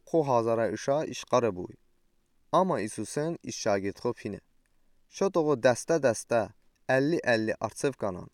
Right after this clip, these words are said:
Шагирдхона ичоғо пикинак арцевтун ки. Исусен қо шумақа ба чалина эхти, гӯйнул беғи шукр бала афырнана пи. Оша шотоғо ҷойби иш шагирдхона тади ки,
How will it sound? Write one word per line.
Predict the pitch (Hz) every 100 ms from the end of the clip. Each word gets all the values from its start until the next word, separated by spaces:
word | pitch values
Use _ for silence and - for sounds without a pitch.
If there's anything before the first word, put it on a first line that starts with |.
| _ _ _ _ _ _ _ _
Шагирдхона | - 139 143 180 - 262 220 180 -
ичоғо | - - 127 135
пикинак | - 151 139 135 139 -
арцевтун | 117 104 - 120 - 98
ки. | - - _ _ _ _ _ _ _
Исусен | - 160 180 - 262
қо | - 208
шумақа | 190 - 165 170 - 135 131 -
ба | 139
чалина | - 117 110 117
эхти, | 110 101 - 160 175 175 _ _ -
гӯйнул | 123 151 185 233
беғи | 170 151 160 165
шукр | - - - 160
бала | 131 127 151
афырнана | - 113 117 110 120 131
пи. | 110 101 - _ _ _ _ _ _ _ _ _ _ _ _ -
Оша | 214 190
шотоғо | 143 139 - 120 117
ҷойби | 110 113 117 180 196 -
иш | 139 -
шагирдхона | 110 107 107 - 135 117
тади | 101 92 98
ки, | 175 156